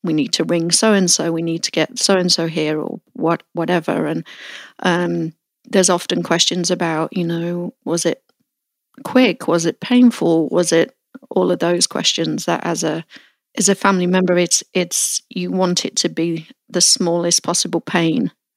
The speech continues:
for your loved one. And sometimes it's not. Sometimes it's gruesome. Sometimes it's really unpleasant. And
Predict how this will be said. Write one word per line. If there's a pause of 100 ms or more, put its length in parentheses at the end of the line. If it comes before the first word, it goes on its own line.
for
your
loved
one. (800)
And
sometimes
it's
not. (600)
Sometimes
it's
gruesome.
Sometimes
it's
really
unpleasant. (600)
And